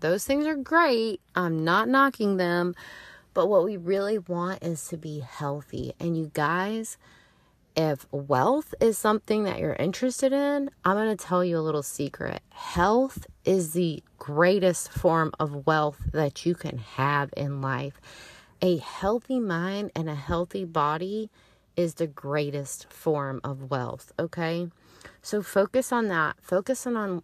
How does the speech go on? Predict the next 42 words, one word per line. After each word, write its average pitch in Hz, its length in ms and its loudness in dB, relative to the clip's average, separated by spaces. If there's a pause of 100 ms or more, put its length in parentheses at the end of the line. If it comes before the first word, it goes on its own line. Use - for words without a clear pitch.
(220)
on 160 240 0
listening 247 520 0
to - 120 -4
your 247 220 0
body 151 640 -2 (400)
and 208 200 -4
giving 202 360 -2
it 233 180 -4
what 180 260 -4
it - 200 -8
needs, 151 580 -6
okay? 165 480 -4 (1300)
So 233 300 2
I 190 140 4
hope 220 180 -2
that 277 180 2
helps. 247 560 2
If 208 200 0
you 208 200 0
guys 381 300 0
have 202 320 0
any 214 240 -2
questions 185 640 -4
that 180 200 -2
you 180 80 -2
want 185 260 0 (140)
me 160 260 0
to - 280 -6
answer, 151 480 0
there 180 260 4
are 196 140 2
a 190 80 2
lot 156 400 4
of 170 160 0
ways 156 280 0
that - 140 -4
you - 140 -2
can 165 180 -2
reach 160 320 -4
out 165 260 2
to - 120 -6
me. 277 260 0